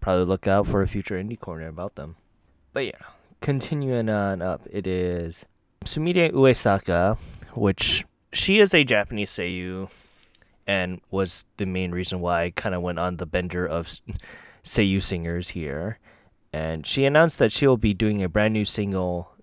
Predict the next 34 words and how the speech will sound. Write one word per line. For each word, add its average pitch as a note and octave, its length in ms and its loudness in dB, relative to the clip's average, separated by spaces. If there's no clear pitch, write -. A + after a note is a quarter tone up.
called F2+ 420 0
Bon B2+ 300 8
Kyubon G2+ 640 0
ha F#2 340 4
Kare F#2+ 300 -2
no F2+ 160 -2
Mono, E2+ 520 -2
which A2 200 -2
will B2 200 10
release F#3 360 6
on F3 160 4
April C#3 240 2
seventeenth F#2+ 800 -6
and G#2 240 2
will A2 140 6
be A2 100 4
used A2 400 2
as G2+ 140 2
the B2+ 160 0
opening C3+ 360 0
theme A#2 280 -2
song F#2+ 400 -2
for F#2+ 340 2
Naze A2 560 2
de F2+ 380 -2
Koku A2 300 -2
ni, F#2+ 340 -4
uh, G#2 120 -12
Koku A#2+ 340 2
ni G2 160 0
Sensei F2 460 -2
ga, D2+ 320 -2
which, - 440 2
uh, G2+ 180 2